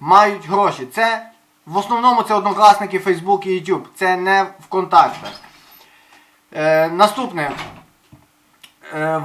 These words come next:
внизу я скину вам ссылочки на всі створені групи. Долуч-, обов'язково, е, підписуйтесь на канал в Ютубі. Цим ви збільшуєте свої шанси на розповсюдження інформації, яку ви надаєте. Правила гри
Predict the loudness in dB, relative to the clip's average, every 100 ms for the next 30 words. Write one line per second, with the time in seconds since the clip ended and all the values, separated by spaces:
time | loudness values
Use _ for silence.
0 | -4 -2 -2 -2 -2 0 -2 -4 0 2
1 | 0 -2 -2 2 2 -2 -4 -2 -2 -6
2 | -8 -6 -8 -10 -2 0 0 -2 -4 -4
3 | -6 -8 -10 -12 _ _ _ _ _ _
4 | -10 -2 0 0 -2 0 2 2 2 2
5 | 2 -6 -10 -8 -8 -2 -2 -2 -6 -6
6 | -4 0 2 2 -2 -8 -8 -10 -6 -6
7 | -4 -6 -6 -8 -8 -10 -8 -10 -10 -10
8 | -8 -6 -4 -4 2 2 2 -4 -2 2
9 | 2 0 -8 -10 -8 -6 -6 -4 0 0
10 | 0 -4 -6 -8 -10 _ _ _ -4 0
11 | 0 -2 -10 -8 -8 -4 0 0 0 0
12 | -2 -4 -10 -20 _ _ _ _ _ _
13 | _ 2 6 8 6 2 0 0 0 0
14 | -4